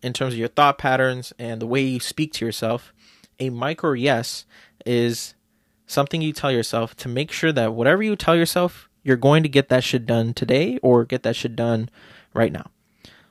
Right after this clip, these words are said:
So I'll give you guys a couple of real life examples. Instead of saying, "I'll study for my exam tomorrow after work,"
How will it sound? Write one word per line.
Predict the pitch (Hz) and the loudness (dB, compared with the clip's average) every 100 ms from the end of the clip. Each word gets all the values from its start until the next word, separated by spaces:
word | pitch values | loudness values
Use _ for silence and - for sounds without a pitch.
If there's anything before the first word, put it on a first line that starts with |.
| _ | _
So | - | 4
I'll | 139 | 6
give | 151 | 6
you | 165 | 6
guys | 151 147 135 127 - | 8 8 6 2 -6
a | - 120 117 120 | 0 2 2 0
couple | - 131 123 127 120 120 | -2 -4 -2 -2 0 0
of | 120 117 113 131 123 | 0 -2 -2 -6 0
real | 123 | 2
life | 117 117 107 | 4 2 -2
examples. | 117 113 117 - - - _ _ _ _ _ _ _ _ - - - - - - | -8 -8 -8 -10 -14 -16 _ _ _ _ _ _ _ _ -20 -20 -20 -20 -20 -8
Instead | - 147 - 160 | -4 -2 2 4
of | 185 170 | 4 2
saying, | - 135 120 117 123 - - | 0 0 0 -4 -10 -14 -4
"I'll | 120 | -4
study | - 135 | 2 2
for | 143 139 | 2 2
my | 127 | 0
exam | 120 120 117 | 0 -2 -4
tomorrow | 117 120 123 123 110 | -6 -2 2 2 2
after | 113 107 - | -2 -6 -4
work," | 120 160 139 | 2 2 2